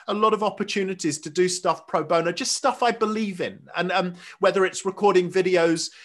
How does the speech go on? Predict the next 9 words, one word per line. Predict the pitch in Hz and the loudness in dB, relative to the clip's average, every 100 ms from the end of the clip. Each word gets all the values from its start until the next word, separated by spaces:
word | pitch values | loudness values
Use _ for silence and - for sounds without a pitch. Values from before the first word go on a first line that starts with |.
| - _ | -20 _
uh, | 175 165 165 | 2 2 0
for | - 185 | -4 -12
kids, | - 240 196 123 - | -6 0 0 0 -2
whether | 170 160 160 | -2 0 -2
it's, | 160 - - - - | -2 -4 -8 -8 -4
um, | 165 165 160 156 - | -2 -2 -2 -8 -10
agreeing | 127 175 180 170 165 | -4 2 4 4 -2
to | - 170 | -4 -4
work | 156 165 | 2 2